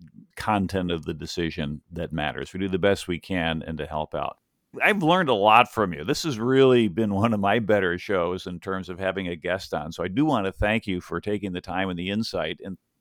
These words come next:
if listeners want to hear more from you or learn more anyplace else that we can come look stuff up?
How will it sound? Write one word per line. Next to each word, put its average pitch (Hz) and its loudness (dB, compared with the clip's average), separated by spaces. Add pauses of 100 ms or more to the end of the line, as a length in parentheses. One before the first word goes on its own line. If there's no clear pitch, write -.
(200)
if 131 -2 (180)
listeners 196 0
want 151 4
to 139 -2 (120)
hear 165 0
more 160 4
from 151 -2
you 156 4
or 117 4
learn 127 0
more 135 4
anyplace 139 0
else 127 2
that 113 -6
we 107 -4
can 101 -6
come 107 -4
look 110 -6
stuff - -6
up? 110 -2